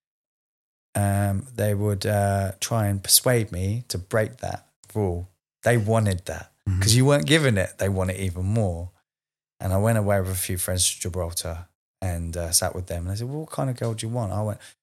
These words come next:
Speaker 1: "I want somebody that's just kind, just so kind. I need kindness 'cause I'm a kind man.
Speaker 2: Mm-hmm.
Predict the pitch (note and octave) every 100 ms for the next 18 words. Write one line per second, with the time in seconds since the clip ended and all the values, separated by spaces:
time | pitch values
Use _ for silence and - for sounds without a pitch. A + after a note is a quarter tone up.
0 | _ - C#3+ C#3 - G2+ F#2 F2 F2 F2
1 | F#2 - - - G2 - - - - -
2 | - F#2+ A#2 C#3 D3 - _ _ _ _
3 | _ - A2 G#2 - - - G2 G2 G2
4 | - - F#2 G2 B2+ D3 - A2 G#2+ G#2
5 | F#2+ - G2+ G2+ A2+ B2+ - G#2+ G2+ F#2+
6 | G2 G2 F#2+ F#2 G2+ C#3+ - _ G2+ G#2+